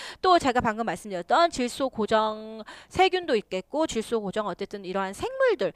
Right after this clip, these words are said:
질소를 고정할 수 있는 생물들이 있다. 그래서 이것을 땅으로 끌어들인다. 질소 가능한 형-, 그 식물이 이용 가능한 형태로 땅으로 끌어들인 뒤 그것을 식물이 이용하게 되는 것. 이러한 모든 것들을 대기 중에 있는 가스를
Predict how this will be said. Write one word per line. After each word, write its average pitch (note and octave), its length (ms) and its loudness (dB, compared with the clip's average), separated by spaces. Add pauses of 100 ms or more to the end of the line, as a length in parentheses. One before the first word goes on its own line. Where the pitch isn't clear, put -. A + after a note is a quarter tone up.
(220)
질소를 E4 340 0
고정할 C#4 380 2
수 - 80 -8
있는 A3+ 160 -6
생물들이 F#4 500 -6
있다. E3+ 160 -6
그래서 F#3 220 -6
이것을 G3 440 4 (300)
땅으로 F#4 400 6
끌어들인다. B3 600 6
질소 C4 320 -4
가능한 A#3 420 -4
형-, C4 140 -6 (160)
그 G3 500 -2
식물이 D#4 320 -6
이용 A3 160 -4
가능한 G#3 340 -8
형태로 A#3 340 -6
땅으로 B3 340 -2
끌어들인 G#3 720 2
뒤 D#4 180 -4
그것을 G3 260 -8
식물이 A3 320 -12
이용하게 F#3+ 320 -10
되는 G3 280 -12
것. E3+ 80 -4 (340)
이러한 F#4+ 320 12
모든 D4+ 320 0
것들을 C#4+ 420 2 (220)
대기 C#4+ 260 6
중에 F4+ 280 4
있는 E4+ 200 -2
가스를 F4+ 760 2